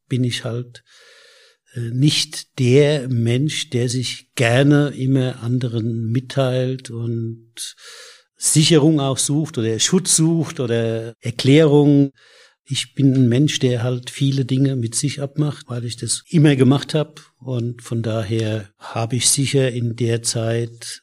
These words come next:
zu wenig drauf Wert gelegt, Uli Hoeneß mit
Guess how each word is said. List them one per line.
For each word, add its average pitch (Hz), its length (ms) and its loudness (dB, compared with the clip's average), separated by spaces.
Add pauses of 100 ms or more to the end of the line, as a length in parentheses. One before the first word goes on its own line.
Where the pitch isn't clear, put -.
zu 156 280 4
wenig 131 680 6
drauf 117 380 -6
Wert 113 260 -6
gelegt, 113 500 -4 (460)
Uli 127 380 6
Hoeneß 113 560 4
mit 120 540 0